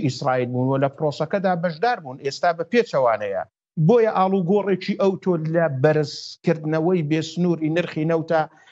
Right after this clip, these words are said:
نایەتە ئاراوە، ئێ، چونکو ئەمریکا تا ڕادەیەک چاوپۆشی لە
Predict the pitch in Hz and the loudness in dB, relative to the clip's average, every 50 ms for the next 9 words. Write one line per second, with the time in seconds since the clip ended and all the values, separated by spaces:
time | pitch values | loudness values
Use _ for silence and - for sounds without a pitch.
0 | _ - 170 180 202 185 156 131 - - 131 - 131 120 123 117 113 110 107 113 | _ -2 2 2 2 2 0 -2 -4 -6 -4 -2 0 0 0 0 0 0 0 0
1 | 143 170 190 190 190 - _ _ _ _ _ - 151 131 135 131 - - 185 175 | 0 0 0 -2 -4 -10 _ _ _ _ _ -2 -2 -2 -2 -2 -2 -2 -2 -2
2 | 180 175 160 175 - 151 156 156 170 170 - 196 190 190 - 180 175 175 175 165 | 0 -2 -2 0 0 0 0 0 0 0 0 -2 -2 0 -2 -2 0 0 -2 -2
3 | 160 175 175 180 175 - - 165 160 156 - - 175 170 151 - - 226 202 165 | 0 0 -2 -2 -2 -2 -2 -2 -2 -2 -2 -2 -2 -2 -2 -2 0 0 2 2
4 | 151 143 | 2 2